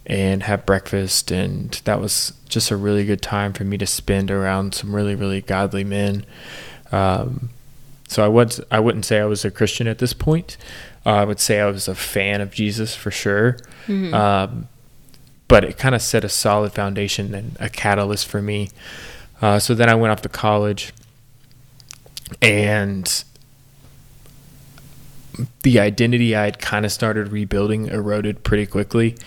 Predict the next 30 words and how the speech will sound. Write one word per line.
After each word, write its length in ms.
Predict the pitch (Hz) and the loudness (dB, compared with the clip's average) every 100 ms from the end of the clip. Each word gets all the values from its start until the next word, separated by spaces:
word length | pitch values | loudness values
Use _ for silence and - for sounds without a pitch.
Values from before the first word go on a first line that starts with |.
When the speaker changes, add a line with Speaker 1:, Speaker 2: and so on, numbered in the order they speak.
| - - | -18 -12
Speaker 2:
Yeah. 280 | - 185 180 175 | -4 -2 -2 -2
Speaker 1:
my 80 | 107 | 2
freshman 440 | 110 101 120 104 | 4 2 0 -2
year. 360 | 104 104 104 104 - - | 0 0 -2 -4 -14 -6
Um, 600 | 107 101 98 98 - 113 - - - - - - - - - - | 0 2 2 0 -4 -8 -14 -20 -20 -20 -20 -20 -20 -20 -20 -8
so 220 | - 98 | -2 2
I 80 | 98 | 2
just 180 | 98 - | 0 -2
went 220 | 98 98 | 0 2
into, 280 | 95 - 101 | 2 0 0
like, 360 | 95 95 - - - - - | 0 -2 -8 -14 -18 -20 -8
a 60 | 107 | -4
spiral 540 | - 101 101 107 101 | -2 2 6 6 4
of 240 | 98 - - | 0 -4 -6
trying 500 | - - 98 104 107 | -6 -2 -2 0 -2
to 80 | 104 | -2
figure 340 | - 110 104 | -2 0 2
that 200 | 101 95 | 2 2
out 180 | 95 101 | 2 0
again. 360 | 95 95 101 - - - - - - - | 0 -2 -4 -6 -12 -18 -16 -18 -14 0
Uh, 60 | 104 | 4
I 100 | 98 | 4
Speaker 2:
Mm-hmm. 80 | 101 | 4
Speaker 1:
got 200 | 101 98 | 2 2
in, 260 | 101 101 - | 0 -2 -6
I 60 | 92 | -6
started 420 | - 101 98 95 | 0 2 2 0
partying 420 | - 104 101 101 | 2 4 4 0
a 60 | 101 | -2
lot. 640 | 104 104 104 98 - - | 0 2 2 0 -6 -8